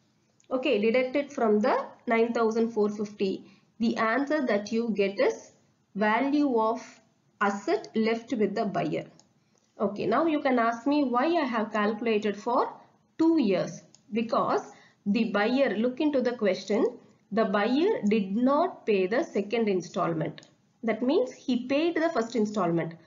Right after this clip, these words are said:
So we are calculating depreciation for the first installment. Then second year. Second year is the default year. So for the se-, but the asset is used by the buyer in the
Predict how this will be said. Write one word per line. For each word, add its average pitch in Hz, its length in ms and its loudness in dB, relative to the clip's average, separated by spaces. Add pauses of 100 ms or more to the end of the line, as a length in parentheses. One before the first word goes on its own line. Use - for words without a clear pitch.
(220)
So 294 180 -2
we 269 120 2
are 233 80 0
calculating 233 540 0
depreciation 254 680 0
for 202 100 -2
the 277 260 0 (380)
first 240 300 -2
installment. 170 640 -2 (400)
Then 247 440 0
second 320 540 2
year. 196 260 0 (300)
Second 330 480 2
year 302 260 2
is 254 160 -2
the 247 120 2
default 240 600 0
year. 185 300 0 (400)
So 330 400 0
for 240 80 0
the 208 140 2
se-, 208 240 -4
but 262 240 0
the 240 80 2
asset 247 380 0
is 330 200 -4
used 277 360 -2
by 254 180 2
the 254 140 0
buyer 247 460 2
in 254 120 0
the 440 120 0